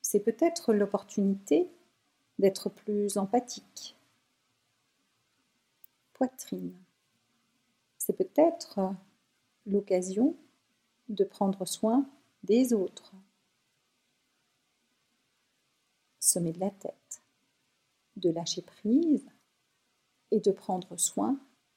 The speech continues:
de moi. Si je vais mieux, j'aide le monde à aller mieux. Prenez une grande inspiration.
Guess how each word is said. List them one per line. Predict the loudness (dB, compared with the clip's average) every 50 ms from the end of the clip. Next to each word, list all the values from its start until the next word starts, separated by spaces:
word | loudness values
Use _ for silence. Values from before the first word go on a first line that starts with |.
| _ _ -10
de | -4 0 2
moi. | 2 2 2 -2 -6 -10 -18 _ _ _ _ _ _ _ _ _ _ _ _ _ _ _ _ _ _ _ _ _ _ _ _ _ _ _ _ _ _ _ _ _ _ _ _ _ _ _ _ _ _ _ _ _ _ _ _ _ _ _ _ _ _ _ _ _ _ _ _ _ _ _ _ _ _ _ _ _ _ _ _ _ _ _ _ _ _ _ _ _ _ _ _ _ _ _ _ -2
Si | 0 2 2 2 2
je | 2 0
vais | -2 -2
mieux, | 0 0 0 0 0 -2 -6 -8 _ _ _ _ _ _ _ _ _ _ _ -6
j'aide | -2 2 2 2 2 2
le | 0 -2 -2
monde | -2 -4 -4 -2 -2 -2 -2 -4 -10 -16 _ _ _ _ _ _ _ _ _ _ _ _ -6
à | -4 -2
aller | -2 -2 -4 -4 -6 -6
mieux. | -8 -10 -10 -12 _ _ _ _ _ _ _ _ _ _ _ _ _ _ _ _ _ _ _ _ _ _ _ _ _ _ _ _ _ _ _ _ _ _ _ _ _ _ _ _ _ _ _ _ _ _ _ _ _ _ _ _ _ _ _ _ _ _ _ _ _ _ -20 _ _ _ _ _ _ _ _ _ _ _ _ _ _ _ _
Prenez | _ 8 10 12 12 12
une | 12 12 12
grande | 12 10 6 8 8 6 6
inspiration. | 4 4 2 0 0 0 -2 -2 0 -2 -2 -4 -6 -8